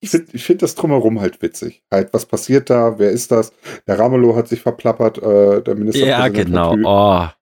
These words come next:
Speaker 1: die Frau Baer von der C S U ist da immer fleißig aktiv unterwegs, Gottschalk sowieso.
Speaker 3: Es
Speaker 1: Und
Speaker 3: ist ja unsere, äh, digital,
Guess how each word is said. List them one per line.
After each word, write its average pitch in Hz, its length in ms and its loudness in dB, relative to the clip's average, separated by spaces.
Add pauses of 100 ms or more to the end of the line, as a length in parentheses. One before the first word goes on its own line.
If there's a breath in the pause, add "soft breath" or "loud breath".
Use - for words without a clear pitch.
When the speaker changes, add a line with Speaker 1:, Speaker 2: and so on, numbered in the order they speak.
(200)
Speaker 1:
die 101 280 2
Frau 98 260 0
Baer 123 600 2 (240)
von 110 120 -2
der 98 200 -2
C - 480 -2
S 123 280 -4
U 131 340 -6
ist 123 240 -8
da 117 180 2
immer 113 280 0
fleißig 113 440 -2
aktiv 117 360 -8
unterwegs, 104 640 -4
Gottschalk 101 380 -2
sowieso. 104 580 -4 (680)
Speaker 3:
Es 95 120 -2
Speaker 1:
Und 95 80 -4
Speaker 3:
ist 92 100 -4
ja 92 120 0
unsere, 82 800 -4
äh, 82 140 -4
digital, 80 560 -6